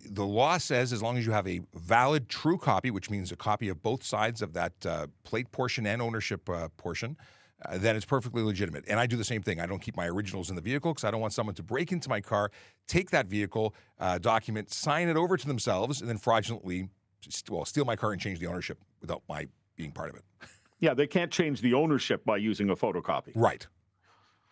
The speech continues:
Speaker 2: All right. Uh, you can't, you cannot, this is not a traffic thing, take a photocopy of your passport to the airport. They won't accept that.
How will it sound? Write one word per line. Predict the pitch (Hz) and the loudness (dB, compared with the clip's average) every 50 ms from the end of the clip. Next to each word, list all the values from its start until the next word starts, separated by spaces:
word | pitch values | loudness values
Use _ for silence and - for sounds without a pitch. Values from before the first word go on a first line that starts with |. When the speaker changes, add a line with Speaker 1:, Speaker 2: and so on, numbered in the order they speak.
| _ _ _ - | _ _ _ 0
Speaker 2:
All | 117 | 2
right. | 113 98 95 90 - - _ _ _ _ - - - | 2 2 0 -2 -4 -14 _ _ _ _ -20 -6 0
Uh, | - 127 127 123 120 123 - | 2 4 4 4 2 2 2
you | 151 139 135 | 2 2 2
can't, | - - - 196 208 214 175 131 - - - - _ _ _ _ _ | 2 2 2 4 4 4 2 2 0 -2 -10 -18 _ _ _ _ _
you | - 127 | 2 2
cannot, | - - - 139 135 160 170 143 95 110 - - - _ - | 4 4 0 2 4 4 4 4 4 2 0 -4 -10 _ -2
this | 117 - 127 | 0 0 2
is | 92 | 0
not | 117 107 104 | 0 0 0
a | 98 | 0
traffic | - - 123 120 - - - - | 0 0 0 0 0 -2 -2 -2
thing, | - 95 85 85 - - - - - - - | -2 -2 -2 -4 -6 -12 -18 -18 -18 -2 0
take | - 156 - - | 2 2 2 0
a | 123 | 0
photocopy | - 151 135 127 123 - 135 123 123 - 120 113 - - | 2 2 2 2 2 2 2 0 2 0 0 0 2 2
of | 123 113 104 101 | 2 2 2 4
your | 107 113 110 110 104 104 101 | 4 6 6 6 4 4 2
passport | - - - 160 143 - - - 131 98 80 - - | 0 -2 -2 -2 -2 -6 -2 0 0 0 0 -4 -6
to | - | -2
the | 95 104 | 0 2
airport. | 113 113 - - 95 73 - - | 2 2 2 2 0 0 2 2
They | 120 107 | 2 4
won't | 107 107 104 | 4 4 2
accept | 95 - - - - - - | 0 0 0 -2 -2 -2 -6
that. | 71 65 | -8 -8